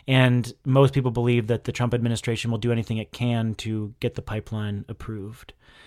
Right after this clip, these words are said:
And now the Army Corps of Engineers has said it's gonna give the protesters another week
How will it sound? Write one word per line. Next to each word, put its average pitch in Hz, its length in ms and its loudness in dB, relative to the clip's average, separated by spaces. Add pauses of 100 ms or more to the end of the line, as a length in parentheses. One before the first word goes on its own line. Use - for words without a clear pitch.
(340)
And 127 180 6
now 143 540 6
the 135 220 2
Army 139 240 6
Corps 139 160 4
of 127 80 4
Engineers 135 500 6
has 127 180 -2
said 131 140 4
it's 131 140 0
gonna 127 180 2
give 123 160 0
the 123 80 0
protesters 123 1000 0 (340)
another 143 300 6
week 147 520 2